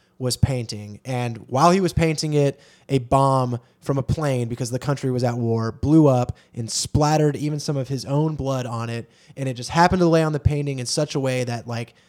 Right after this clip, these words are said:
worked perfectly in the composition, and the fact that that was the background to which it happened made it express that war is bad, even though that was not, maybe he was painting a still life,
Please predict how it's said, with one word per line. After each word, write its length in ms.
worked 560
perfectly 400
in 80
the 60
composition, 720
and 160
the 60
fact 280
that 160
that 220
was 240
the 340
background 800
to 200
which 400
it 120
happened 720
made 320
it 140
express 580
that 180
war 260
is 100
bad, 400
even 240
though 300
that 220
was 160
not, 360
maybe 320
he 80
was 120
painting 300
a 40
still 240
life, 320